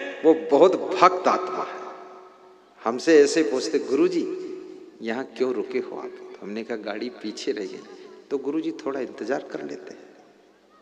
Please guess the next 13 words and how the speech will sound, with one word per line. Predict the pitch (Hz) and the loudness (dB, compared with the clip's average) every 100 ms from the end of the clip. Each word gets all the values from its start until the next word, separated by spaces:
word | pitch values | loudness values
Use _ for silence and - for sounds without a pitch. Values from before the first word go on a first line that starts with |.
| - - | -20 -10
भक्त, | 123 - - - - - - | -10 -10 -20 -20 -20 -20 -16
भक्ति | 110 - 180 185 | -16 -6 -2 -2
भाव | - - 120 139 | -2 -6 -2 -2
से | - 135 | -2 -4
पुलिस | 123 117 113 123 - | -4 -4 -4 -4 -6
के | 110 | -8
लोग | 95 104 107 107 | -6 -6 -8 -6
भी | 135 | -8
सेवा | 139 - 104 101 | -6 -6 -6 -8
करते | - 98 - 107 - | -12 -16 -10 -8 -2
हैं। | 156 - 139 156 - | -2 -2 -12 -14 -16
हालांकि | - 95 123 - 156 | -8 -4 -4 -2 2
वो | 156 151 | 4 4